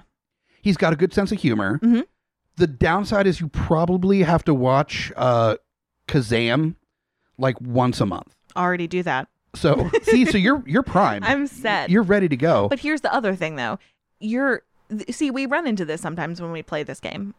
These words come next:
Speaker 2: um, which is that you are assuming that if you're married to this person, hopefully, you are still having a sex life with them.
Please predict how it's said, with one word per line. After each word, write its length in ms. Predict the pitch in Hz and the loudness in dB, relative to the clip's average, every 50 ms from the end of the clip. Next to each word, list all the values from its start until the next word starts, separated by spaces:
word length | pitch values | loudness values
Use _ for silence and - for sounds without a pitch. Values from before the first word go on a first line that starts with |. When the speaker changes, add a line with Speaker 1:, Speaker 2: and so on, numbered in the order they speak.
| _ | _
Speaker 2:
um, 380 | - 180 185 175 170 170 185 202 _ _ _ - _ | -4 -2 -2 -2 -4 -6 -10 -14 _ _ _ -20 _
which 240 | - 208 220 220 - | -4 -4 -4 -2 -2
is 200 | 233 220 208 196 | -2 -2 -2 0
that 320 | 196 208 196 190 185 - _ _ _ _ | 0 2 2 2 0 -2 _ _ _ _
you 460 | 214 214 220 240 254 254 240 220 - - - 208 196 - - - | -10 -6 -4 -2 -2 -2 -4 -6 -8 -10 -12 -14 -14 -12 -8 -6
are 240 | 269 294 403 440 370 | -4 -2 0 0 0
assuming 680 | 247 - - - 233 233 240 233 185 - - - 135 | 0 0 -2 -2 0 2 2 2 0 -4 -8 -10 -8
that 160 | 175 185 160 - | -6 -6 -4 -4
if 160 | - 185 180 | -4 -4 -2
you're 120 | 185 170 160 | -2 -2 -2
married 300 | 170 170 170 170 175 170 | -2 -4 -4 -4 -4 -4
to 60 | - 175 | -4 -6
this 160 | 165 165 - | -6 -6 -6
person, 340 | - 175 170 165 - 165 165 | -6 -6 -6 -4 -4 -6 -6
hopefully, 800 | 156 - 240 349 440 - - - 151 143 139 113 110 - - - - - _ | -4 0 0 0 0 0 -2 -4 -4 -4 -4 -6 -6 -8 -10 -12 -16 -10 _
you 180 | 226 240 226 | -2 0 0
are 160 | 208 262 269 254 | 2 0 0 -2
still 380 | - - - 320 339 349 339 | -6 -6 -4 -2 -2 0 0
having 340 | 302 262 240 220 214 185 - - | 0 0 0 0 -2 -6 -6 -4
a 140 | 185 196 190 | -4 -4 -4
sex 360 | - - 190 185 - - - | -2 -4 -4 -4 -6 -6 -4
life 280 | 175 175 170 170 - - | -2 0 0 -2 -4 -8
with 360 | - - 165 202 208 208 - - | -12 -6 -2 0 0 0 -2 -6
them. 560 | 175 175 175 165 151 - - 80 - 208 220 | -8 -6 -4 -4 -4 -6 -10 -12 -14 -14 -16